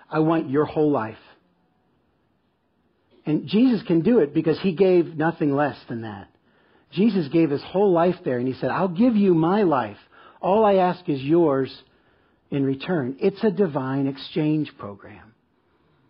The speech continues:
It's glorious what God has done on the cross for us.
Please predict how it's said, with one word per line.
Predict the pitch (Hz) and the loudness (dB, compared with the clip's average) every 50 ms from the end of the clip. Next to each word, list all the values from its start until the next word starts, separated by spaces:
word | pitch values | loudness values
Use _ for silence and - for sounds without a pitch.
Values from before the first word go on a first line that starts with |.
| _ _ _ _ _ _ _ _ _ _ _ _ _ - | _ _ _ _ _ _ _ _ _ _ _ _ _ -2
It's | 180 160 - - - | -2 -2 -4 -6 -6
glorious | - 175 160 175 185 180 156 117 101 104 110 - - - | -2 0 2 4 4 2 2 0 -4 -10 -14 -18 -18 -10
what | 160 139 151 147 139 | -4 -2 -2 -2 -2
God | 139 151 143 151 151 | 0 0 0 0 0
has | 139 143 127 107 | 0 -2 -6 -6
done | 113 131 147 135 123 117 113 113 113 - - | -4 -4 -2 -2 -2 -4 -6 -8 -8 -8 -6
on | 160 147 139 139 135 | -4 0 0 2 0
the | 131 | 0
cross | 135 - - 139 120 113 110 107 - - - - 381 - _ - | -2 -4 -4 -4 -4 -4 -8 -10 -14 -16 -14 -14 -14 -14 _ -12
for | 156 120 113 | -10 -10 -8
us. | 120 110 - | -10 -12 -14